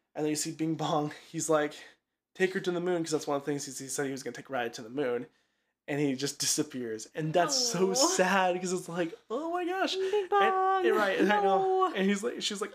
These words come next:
Speaker 1: "I will." And I'm like, "But you never bring up the," I never remember her, there being, being a scene, like, where it reminds her of the moon or something
Speaker 2: Mm-hmm.
Speaker 1: like that. Um, but eventually, they,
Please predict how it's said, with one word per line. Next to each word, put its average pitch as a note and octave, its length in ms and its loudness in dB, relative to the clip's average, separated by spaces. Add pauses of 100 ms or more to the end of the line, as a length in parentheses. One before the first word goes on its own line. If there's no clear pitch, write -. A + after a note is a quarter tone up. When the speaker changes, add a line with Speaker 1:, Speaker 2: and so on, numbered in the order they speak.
Speaker 1:
"I D4 140 -4
will." C#4+ 400 2
And F#3 160 0
I'm F3 140 4
like, F3 300 2
"But - 120 -8
you G3 160 -6
never G3 300 -8
bring F#3+ 260 -16
up F3+ 100 -18 (100)
the," F3+ 240 -14 (100)
I E3+ 80 2
never F3 240 2
remember E3+ 300 4
her, E3 100 -4
there D3+ 300 2
being, C#3+ 420 -4
being D3 160 -2
a B2+ 40 -2
scene, C#3 180 -4
like, C3 100 -2
where B2 160 -2
it - 60 -10
reminds C3 360 -6
her - 140 -12 (100)
of B2+ 200 -6
the A2+ 60 -16
moon A2 260 -12
or G#3+ 40 -2
something G#3 220 -2
Speaker 2:
Mm-hmm. F#3+ 80 -6
Speaker 1:
like G#3+ 120 -6
that. - 280 -6 (480)
Um, C3+ 420 2 (1700)
but E3+ 200 2
eventually, F#3 500 0 (500)
they, D3+ 520 0